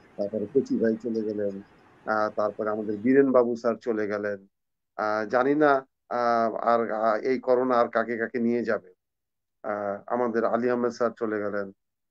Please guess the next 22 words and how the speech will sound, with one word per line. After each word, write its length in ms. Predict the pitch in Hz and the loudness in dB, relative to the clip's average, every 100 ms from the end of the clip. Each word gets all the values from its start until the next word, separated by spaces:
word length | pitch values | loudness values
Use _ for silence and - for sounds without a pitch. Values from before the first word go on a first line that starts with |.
| - | -10
আহ, 120 | 104 | -4
নাজিমুদ্দিন 680 | 113 127 135 151 127 139 131 | 2 2 4 4 4 0 -2
sir 420 | 120 120 113 110 | 2 4 2 0
নাই 320 | 107 107 107 | -2 -2 -2
আমাদের 320 | 101 101 104 | -4 -6 -6
মাঝে। 360 | 98 95 - 185 - _ _ _ | -6 -8 -10 -16 -16 _ _ _
এমনি 200 | 165 196 | 0 0
খুলনার 380 | 208 - 190 208 | -2 -4 4 4
অনেক 280 | 175 202 233 - | 6 2 0 -2
কৃতি 320 | 170 - 185 | -10 -4 0
এবং 220 | 165 156 | 2 2
জ্ঞানী, 400 | 117 120 147 147 | 2 2 2 2
আহ, 260 | 135 123 110 | 0 -2 -2
আহ, 280 | 110 107 107 - | -4 -4 -8 -4
লোকগুলো 400 | 120 117 120 123 | -4 -2 -4 -4
ছিল, 360 | - 131 113 98 _ _ _ - | -4 -2 -2 -2 _ _ _ -2
যারা 220 | 123 123 | 2 2
খুলনার 440 | - 131 127 135 117 - | 0 -2 0 2 0 0
অনেক 240 | 170 214 | -2 -2
কিছু 220 | 165 - | -4 -12
জানতেন 540 | 117 110 107 - 113 107 | -4 -4 -4 -4 -4 -2
এবং 260 | 107 107 | -4 -6